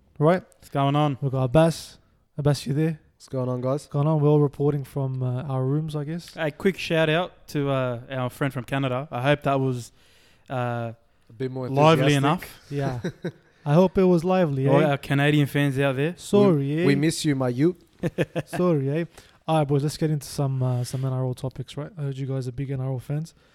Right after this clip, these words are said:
Speaker 1: So I wanna put you on the spot today. I wanna talk about one team. This team has been absolutely killing it,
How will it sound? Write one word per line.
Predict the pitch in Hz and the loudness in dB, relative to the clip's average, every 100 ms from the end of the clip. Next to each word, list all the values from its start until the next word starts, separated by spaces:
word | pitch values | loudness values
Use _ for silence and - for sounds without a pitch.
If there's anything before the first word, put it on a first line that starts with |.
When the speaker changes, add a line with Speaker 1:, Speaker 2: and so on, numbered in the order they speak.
| _ _ | _ _
Speaker 1:
So | - 143 | -10 -4
I | |
wanna | 139 | -4
put | - 147 | -4 -2
you | 147 | -2
on | |
the | 135 | -2
spot | - 143 | -4 -6
today. | - 143 180 _ _ _ _ _ - | -4 -6 -6 _ _ _ _ _ -2
I | |
wanna | 147 156 | 0 2
talk | 165 | 2
about | 156 147 | 4 4
one | 147 147 | 2 0
team. | 147 127 110 - - 139 | -2 -4 -8 -18 -18 -8
This | 131 - | -8 -4
team | - 165 175 | 0 0 0
has | 147 143 131 | -2 -4 -6
been | 139 | -8
absolutely | 143 143 - 143 147 143 131 127 _ | -6 -10 -8 -6 -4 -4 -6 -8 _
killing | - 160 160 143 | -12 -8 -6 -6
it, | 151 170 - - | -6 -6 -8 -20